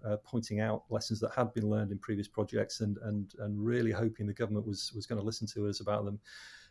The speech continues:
And, uh, yeah, and, uh, as we see, it, it hasn't really done that. Um, but, um, yes, <laughs> we can get, we can get to the detail of that shortly.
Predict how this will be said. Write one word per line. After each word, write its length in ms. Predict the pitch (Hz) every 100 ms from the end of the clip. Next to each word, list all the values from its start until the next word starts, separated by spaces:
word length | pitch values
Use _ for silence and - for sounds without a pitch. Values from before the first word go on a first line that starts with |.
| _
And, 320 | 101 104 104 - -
uh, 460 | 107 107 104 107 104
yeah, 220 | 113 107 101 113
and, 220 | 104 104 -
uh, 240 | 107 104 104
as 80 | 98
we 80 | 101
see, 240 | - 104
it, 180 | 104 -
it 120 | 123 117
hasn't 220 | 117 104
really 180 | 107 101 -
done 180 | 113 107
that. 300 | 101 - - - - - _ -
Um, 420 | 104 104 101 104
but, 300 | - 110 - 113
um, 280 | 104 104 -
yes, 220 | 123 -
<laughs> 20 |
we 60 | 123
can 120 | 123
get, 180 | - -
we 80 | -
can 100 | 127
get 240 | - -
to 120 | -
the 60 | 110
detail 360 | 143 113 123
of 80 | 110
that 200 | 110 113
shortly. 360 | - 123 110